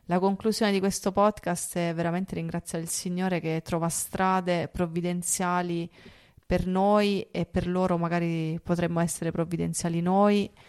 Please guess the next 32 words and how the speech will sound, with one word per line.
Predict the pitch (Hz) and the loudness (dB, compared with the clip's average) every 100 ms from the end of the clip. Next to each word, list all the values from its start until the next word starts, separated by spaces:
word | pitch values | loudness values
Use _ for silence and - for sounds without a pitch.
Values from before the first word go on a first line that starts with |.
| - - - | -20 -20 -4
È | - | 2
una | 196 190 | 4 4
strada | - 302 247 | 6 6 8
che | 180 | 6
non | 175 | 2
sappiamo | - 180 - 208 175 | 0 0 2 2 4
come | 170 170 | 2 2
andrà | 165 170 185 | 0 2 2
perché | 185 165 - | 2 0 0
è | |
la | 165 | 2
prima | 190 | 2
volta | 180 175 175 | 4 2 2
che | 156 | -2
facciamo | 160 - - | -2 -4 -2
una | 165 | -2
cosa | 165 185 | 0 0
del | 202 | 0
genere, | 170 170 175 170 | 0 2 0 -2
quindi | 170 165 160 - | -2 -4 -4 -4
è | 156 | -2
una | 165 | 0
proposta | 175 180 190 196 - 180 170 | 2 2 2 2 2 2 2
molto | 165 170 175 180 | 0 -2 -2 0
aperta | 175 185 196 - | 2 2 2 -2
che | 160 | -2
non | 165 170 | -2 -2
è | 170 | -2
neanche | 170 180 180 | -2 -2 -4
chiarissima | 170 180 185 175 - - 175 170 - - - - - | -4 -2 -2 -2 -4 -2 -4 -4 -8 -20 -20 -20 -14
nella | - 180 180 170 | -4 0 2 2
pratica, | - 160 165 165 185 202 220 | 2 0 -2 0 2 2 0